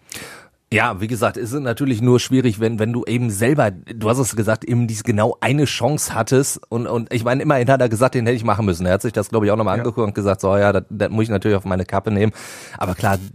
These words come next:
Speaker 1: so offen seine eigenen Mitspieler anzuzählen, ist natürlich hart, zumal wenn du so einer bist. Also ich finde, du kannst das machen,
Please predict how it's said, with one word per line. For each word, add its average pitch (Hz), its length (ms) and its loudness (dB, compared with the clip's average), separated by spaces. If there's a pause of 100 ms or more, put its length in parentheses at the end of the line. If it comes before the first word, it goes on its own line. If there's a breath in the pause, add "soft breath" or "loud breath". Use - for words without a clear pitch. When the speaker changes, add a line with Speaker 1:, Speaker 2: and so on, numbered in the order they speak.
(440 loud breath)
Speaker 1:
so 120 540 2
offen 151 400 0
seine 120 420 0
eigenen 127 300 0
Mitspieler 127 440 0
anzuzählen, 107 640 -2
ist 117 180 -4
natürlich 101 680 -2 (160)
hart, 107 400 0
zumal 113 540 2
wenn 107 320 -2
du 143 120 2
so 117 140 0
einer 123 220 0
bist. 117 320 -2
Also 120 140 4 (320 loud breath)
ich - 140 -2
finde, 208 260 4
du 160 160 -4
kannst 170 260 2
das 170 160 0
machen, 208 380 0